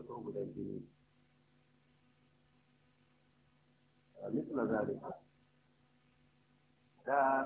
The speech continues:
yana sifa ta maniyyi, sannan kuma ya koma gudan jini. Wato adadin kwanaki arba'in. ثم يكون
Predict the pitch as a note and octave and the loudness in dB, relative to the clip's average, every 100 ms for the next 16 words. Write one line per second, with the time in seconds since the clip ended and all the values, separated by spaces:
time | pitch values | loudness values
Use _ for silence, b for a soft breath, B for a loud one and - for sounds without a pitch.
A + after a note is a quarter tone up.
0 | C3+ C3+ - - - - - C3+ B2 A#2 | 0 -2 0 0 -2 0 -2 -2 -2 0
1 | B2+ A2+ - C3+ A#2 A2+ B2 A#2+ A#2+ A#2+ | 0 0 0 0 0 -2 -4 -4 -2 -2
2 | C3 B2 A2 - A2+ A2 A#2 A2+ - - | -6 -6 -6 -6 -8 -10 -12 -12 -12 -8
3 | - - - - - - - - _ _ | -6 -6 -6 -8 -8 -10 -16 -20 _ _
4 | _ _ _ _ _ _ - - A2+ G2 | _ _ _ _ _ _ -10 -8 -6 -2
5 | F#2+ B2 A2 A2+ F#2 D#2+ - A2+ G2+ F2+ | 0 0 -2 -2 -6 -8 -8 -6 -6 -6
6 | F2+ F2 E2 - _ _ _ _ _ _ | -10 -12 -14 -18 _ _ _ _ _ _
7 | _ _ _ _ _ _ _ - C#3 E3 | _ _ _ _ _ _ _ -8 0 4
8 | D3 B2 - D3 | 4 4 2 -2